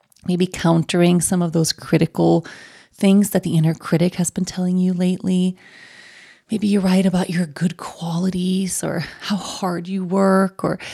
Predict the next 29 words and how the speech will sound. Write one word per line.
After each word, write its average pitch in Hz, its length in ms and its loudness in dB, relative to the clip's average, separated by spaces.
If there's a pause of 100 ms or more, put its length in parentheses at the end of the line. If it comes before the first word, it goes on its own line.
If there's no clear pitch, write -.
(260)
how - 120 -10
beautiful 180 640 0
you 180 220 4
are. 180 440 2 (720)
You 202 220 -4
shower 247 720 2
yourself 190 920 0 (100)
with 180 240 -2
love. 147 800 -10 (1000)
And 170 260 -2
it 175 60 0
doesn't 185 260 4
matter 180 320 6
if 175 80 0
this 165 180 0
is 165 220 0
a 160 160 -2
short 220 460 0
little 220 220 4
letter 208 420 6
or 170 80 6
if 175 180 4
you 160 80 4
write 160 340 2
pages 160 460 0
and 160 140 0
pages 156 340 0
and 151 100 -2
pages. 156 560 0